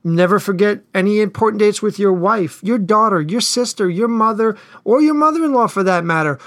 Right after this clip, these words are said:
We want you here to be the best guy ever dot com. And by the way, best guy ever dot com helps your local small businesses. So it is a win-win for you. Not only can you be the best guy ever dot com for those people that love you,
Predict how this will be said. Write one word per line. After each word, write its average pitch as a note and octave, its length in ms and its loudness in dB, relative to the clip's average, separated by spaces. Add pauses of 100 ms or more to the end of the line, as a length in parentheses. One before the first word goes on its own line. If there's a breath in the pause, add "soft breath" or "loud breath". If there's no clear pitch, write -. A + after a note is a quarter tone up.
(180 loud breath)
We A#3 180 4
want C4+ 320 0
you B3 120 0
here G#3+ 200 0
to G3 100 2
be F#3+ 140 -2
the E3+ 160 0
best F#3+ 460 -4
guy G3 180 0
ever F3+ 220 -2
dot E3+ 240 -2
com. F3+ 280 -2
And A3 240 -6
by B3 200 0
the B3 120 0
way, A#3+ 360 -4 (600 soft breath)
best C#4 220 -2
guy C4+ 220 0
ever B3+ 180 0
dot A#3+ 300 0
com B3 500 -2 (500 soft breath)
helps - 480 -4 (140)
your B3 180 2
local B3+ 400 2
small B3 360 0
businesses. G#3+ 760 -2 (220 loud breath)
So A#3+ 260 0
it A#3+ 140 2
is B3 180 0
a B3+ 160 2
win-win B3 800 0
for G#3 280 0
you. D#3+ 200 0
Not G#3 220 -2
only B3+ 220 0
can A#3+ 180 -4
you A3+ 140 0
be G#3+ 220 0
the A#3 120 0
best G#3+ 300 -4
guy G#3+ 180 0
ever G#3+ 180 0
dot G3+ 220 -2
com A3+ 240 -2
for G3+ 80 -6
those F#3+ 240 -4
people A#3+ 320 -6
that A#3 140 0
love A#3 240 -2
you, C4 180 -4